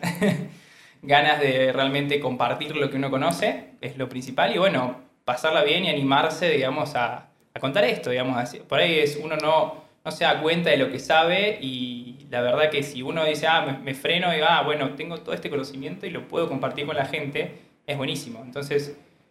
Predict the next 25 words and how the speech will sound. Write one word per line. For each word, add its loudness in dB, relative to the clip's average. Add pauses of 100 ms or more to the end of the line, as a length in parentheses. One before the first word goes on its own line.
(140)
creo 0
que 2
primero 2
ganas 4
y -6
después 2
como -6
frenarse -2
un -6
momento -2
y -2
decir, -2
"Ah, 6
bueno, 0
hice -6
todo 0
esto -2
a 0
través 0
de, 2
de -8
mi -4
día 2
de 0
trabajo 0